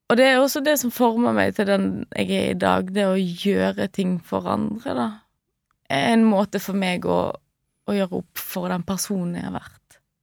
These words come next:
Bare at jeg kan gjøre noe for andre uten å forvente noe tilbake, det er vel det beste jeg kan gjøre. For meg selv, og for andre.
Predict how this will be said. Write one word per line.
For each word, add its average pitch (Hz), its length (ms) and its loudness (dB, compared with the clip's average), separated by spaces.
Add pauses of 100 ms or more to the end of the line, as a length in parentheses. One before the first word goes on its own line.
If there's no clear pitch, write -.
(500)
Bare 185 140 -2
at 196 80 -6
jeg 190 80 -2
kan 185 200 2
gjøre 180 360 2
noe 180 160 2
for - 160 2
andre 185 400 2
uten - 360 -4
å 175 80 -4
forvente 180 480 -4
noe 185 200 -2
tilbake, 175 480 -6
det 180 160 -2
er - 80 -4
vel - 160 -6
det - 120 -6
beste 190 300 -6
jeg 185 60 -8
kan 165 160 -6
gjøre. 165 240 -6 (520)
For 226 120 6
meg 208 160 4
selv, 170 400 4 (560)
og 214 220 0
for 190 140 -2
andre. 175 380 -2